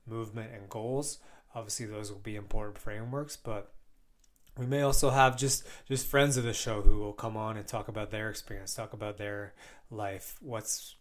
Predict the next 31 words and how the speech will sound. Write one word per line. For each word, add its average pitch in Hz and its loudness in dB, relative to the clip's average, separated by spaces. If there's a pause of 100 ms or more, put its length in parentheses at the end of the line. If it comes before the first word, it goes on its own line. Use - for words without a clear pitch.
(120)
where 110 -4
they've 107 -6
been, 104 -4
what 104 -8
they've 104 -8
experienced. 98 -6 (960)
Again, 120 -2
this 113 4
is, 101 -2
this 113 -2
is 107 -4
all 113 2
just 110 -6
to 120 0
help 113 2
out 117 0 (340)
all 117 -4
of 117 -6
you 120 -4
that 113 -2
are 110 -4
listening, 123 -2
all 110 -2
of 113 -4
you, 113 -4
you 113 -6
are 110 -6
gonna 104 -8
tune 107 -6
in, 127 -2 (420)
and 98 -10